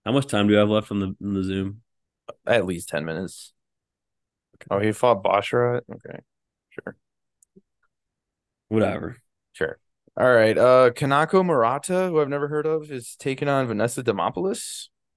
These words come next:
Speaker 1: Well, Murata's minus three fifty and Demopoulos is plus two eighty. A flyer, a flyer on Demopoulos probably isn't a terrible idea.
Speaker 2: I mean, it's women's M M A,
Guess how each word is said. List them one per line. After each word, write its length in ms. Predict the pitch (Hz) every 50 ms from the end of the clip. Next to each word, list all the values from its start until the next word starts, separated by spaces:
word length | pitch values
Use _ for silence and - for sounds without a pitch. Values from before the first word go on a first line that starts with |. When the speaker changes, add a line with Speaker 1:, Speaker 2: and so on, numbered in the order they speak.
| _ _ -
Speaker 1:
Well, 200 | 110 110 110 107
Murata's 520 | 110 113 117 127 143 143 - 156 123 110
minus 280 | 110 107 117 123 117 -
three 200 | - - 120 107
fifty 400 | 104 - 120 113 110 - 107 101
and 280 | 101 101 101 98 95
Demopoulos 500 | 101 101 101 104 104 104 - 107 98 98 104
is 80 | 95
plus 300 | - _ - 101 92 -
two 220 | - - - 98 95
eighty. 440 | 95 98 95 98 98 95 95 98 _ _ _ _ _ _ _ _ _ _ _ _ _ _ -
A 60 | 104
flyer, 500 | - - 123 127 127 135 131 127 123 - -
a 160 | - 113 110
flyer 360 | - - 143 147 151 156 156
on 100 | 147 139
Demopoulos 500 | 131 127 117 117 113 113 - 117 104 -
probably 200 | - 110 104 101
isn't 160 | 101 95 101 95
a 40 |
terrible 400 | 92 - 95 98 101 98 - -
idea. 440 | - - 98 101 95 90 98 117 - _ _ _ _
Speaker 2:
I 60 | -
mean, 220 | 135 135 135 131 127
it's 140 | 127 123 127
women's 320 | 127 131 131 127 117 110
M 120 | 110 107
M 120 | 101 98 98
A, 280 | 92 92 90 90 92